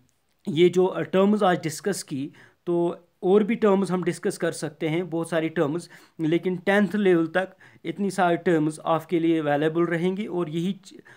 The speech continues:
यही टर्म्स ज़्यादा से, अ, ज़्यादा यूज़ होती है टेंथ, अ, जब हम टेंथ लेवल तक जेनेटिक्स पढ़ते हैं। और इससे और भी टर्म्स हम डिस्कस कर स-, कर सकते हैं, वो इंशाल्लाह हम नेक्स्ट लेक्चर्स में डिस्कस करेंगे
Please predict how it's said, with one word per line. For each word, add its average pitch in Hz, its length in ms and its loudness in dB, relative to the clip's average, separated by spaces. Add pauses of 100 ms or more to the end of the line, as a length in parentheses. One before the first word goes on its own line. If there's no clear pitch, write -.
(180)
यही 180 180 0
टर्म्स 180 320 0
ज़्यादा 160 320 2
से, 175 140 -8
अ, 143 40 -12 (340)
ज़्यादा 151 320 0
यूज़ 165 320 -2
होती 160 260 -6
है 180 120 0
टेंथ, 151 280 -2
अ, 151 280 -12 (200)
जब 143 180 -4
हम 139 100 -10
टेंथ 147 280 -4
लेवल 151 240 -4
तक 147 120 -8
जेनेटिक्स 139 480 -8
पढ़ते 131 340 -8
हैं। 190 220 -6 (400)
और 156 260 -8 (300)
इससे 175 480 -4 (260)
और 175 200 0
भी 190 120 -2
टर्म्स 160 420 0
हम 143 140 -6
डिस्कस 151 320 -8
कर 147 140 -4
स-, - 340 -12
कर 131 120 -6
सकते 139 320 -8
हैं, 180 120 -2
वो 165 180 -6
इंशाल्लाह 151 400 -4
हम 143 80 -4
नेक्स्ट 147 360 -6
लेक्चर्स 143 520 -8
में 143 120 -8
डिस्कस 156 320 -10
करेंगे 151 440 -4